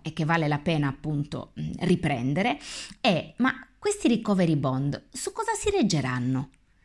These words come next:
Su cosa si reggeranno? Perché vale la pena ricordare che il bilancio europeo non ha autonomia fiscale. Che cosa vuol dire questo?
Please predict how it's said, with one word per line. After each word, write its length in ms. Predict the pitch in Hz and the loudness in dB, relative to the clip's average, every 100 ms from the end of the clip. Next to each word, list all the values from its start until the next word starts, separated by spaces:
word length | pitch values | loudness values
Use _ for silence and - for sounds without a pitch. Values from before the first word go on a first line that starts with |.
| _ - | _ -14
Su 120 | - | -8
cosa 220 | - 466 403 | -4 -2 0
si 140 | - | 2
reggeranno? 580 | 262 175 175 180 143 147 | 2 4 2 2 2 0
Perché 220 | - 208 | 0 0
vale 220 | 277 311 | 2 2
la 100 | 302 | 2
pena 180 | 311 175 | 2 2
ricordare 540 | 156 180 285 190 220 220 | 2 2 2 2 2 2
che 80 | |
il 80 | 151 | 0
bilancio 480 | 143 170 160 147 143 | 2 2 2 0 2
europeo 680 | 175 220 311 233 127 165 - | 2 4 2 0 0 0 2
non 280 | 220 330 262 | 4 6 6
ha 180 | 240 381 | 6 2
autonomia 640 | - 147 156 160 156 156 147 | 0 0 -2 -2 0 0 0
fiscale. 760 | 151 139 - 156 143 139 147 - - - | 0 -2 0 0 0 -2 -6 -10 -20 -8
Che 200 | - 247 | -2 0
cosa 340 | 247 156 151 147 | 2 2 2 2
vuol 220 | 160 190 | 4 6
dire 320 | 226 320 302 | 6 4 2
questo? 600 | 302 143 - - 147 147 | -2 -4 -4 -8 -8 -8